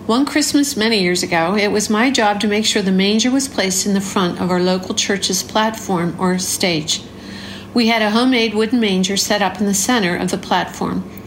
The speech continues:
A local farmer had dropped off a small bale of hay for the manger.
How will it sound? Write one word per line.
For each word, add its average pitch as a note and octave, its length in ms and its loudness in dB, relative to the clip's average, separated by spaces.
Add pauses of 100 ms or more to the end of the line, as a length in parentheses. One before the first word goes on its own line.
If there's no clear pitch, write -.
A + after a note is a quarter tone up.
(240)
A F#3+ 100 0
local G3+ 320 0
farmer G3 360 0
had F#3+ 140 2
dropped F#3+ 320 0
off F3+ 240 0
a G#3 60 -2
small G3+ 380 0
bale G3+ 240 2
of G3 100 -4
hay F#3+ 220 0
for F#3 120 -8
the G3 120 -2
manger. F#3+ 440 0